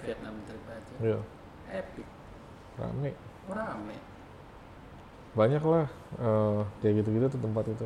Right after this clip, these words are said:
Speaker 2: Kita ya kayak, kayak apa ya, A B C D di Santa ya sebenarnya kan kayak terinspirasi teman-teman dari di, di luar ya.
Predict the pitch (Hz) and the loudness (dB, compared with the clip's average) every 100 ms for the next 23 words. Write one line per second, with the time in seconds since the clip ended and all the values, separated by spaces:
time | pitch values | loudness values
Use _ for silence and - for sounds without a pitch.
0 | 107 120 202 165 113 - - 98 - - | 0 6 8 8 6 4 6 6 6 -6
1 | - - - - - - - - - - | -14 -14 -16 -16 -16 -16 -16 -16 -16 -16
2 | - - - - 104 104 113 160 151 156 | -16 -16 -10 4 6 8 6 6 6 4
3 | - 123 131 147 190 175 147 143 208 190 | 6 10 12 12 12 10 10 8 10 8
4 | 123 123 170 220 208 123 117 120 117 - | 8 6 6 4 6 4 8 6 6 4
5 | 120 123 120 117 117 127 135 117 113 110 | 6 6 6 4 6 6 8 8 8 4
6 | 110 92 113 110 110 107 90 113 123 147 | 2 0 4 4 6 4 2 6 8 10
7 | 107 113 | 10 6